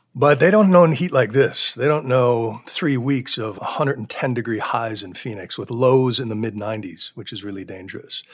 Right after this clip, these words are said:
This is a, this is a new level of summer discomfort, and it is only July. Normally, we hit these dog days in August, beginning of September, but this, this year is off the charts in every measure.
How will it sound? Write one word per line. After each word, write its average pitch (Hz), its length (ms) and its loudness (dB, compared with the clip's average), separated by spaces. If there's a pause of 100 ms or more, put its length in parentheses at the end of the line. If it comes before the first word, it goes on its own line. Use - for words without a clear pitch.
(640)
This 147 200 -2
is 156 120 0
a, 160 80 4 (140)
this 139 260 -8
is 160 120 -4
a 151 60 0
new 135 720 2
level 107 640 -6 (180)
of 92 380 -10
summer 104 320 -6
discomfort, 98 800 -6
and 139 320 2
it 147 100 -4
is 147 180 0
only 175 600 6
July. 104 560 -10
Normally, 135 480 0
we 117 160 -2
hit 127 240 -8
these 104 200 -8
dog 107 300 -4
days 101 380 -6 (480)
in 101 120 -12
August, 139 480 -2
beginning 104 320 -10
of 90 60 -10
September, 156 680 0 (680)
but 101 180 -8
this, - 420 -2
this 131 220 -4
year 110 160 -2
is 104 100 -6
off 95 180 -6
the - 80 -12
charts 104 400 -4
in 104 160 -8
every 110 240 -4
measure. 95 340 -10